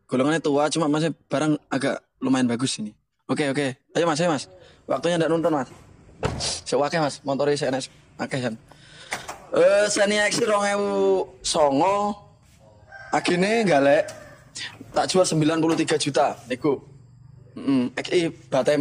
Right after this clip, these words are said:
empat ya, baterai empat. Kalau mahalan nanti ditawar. Jangan komplain nanti kalau ke-, "Ah,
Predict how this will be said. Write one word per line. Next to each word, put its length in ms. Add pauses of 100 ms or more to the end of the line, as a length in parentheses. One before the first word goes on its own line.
empat 160
ya, 160
baterai 380
empat. 260
Kalau 160
mahalan 480
nanti 240
ditawar. 560 (460)
Jangan 260
komplain 320
nanti 380 (160)
kalau 160
ke-, 100
"Ah, 160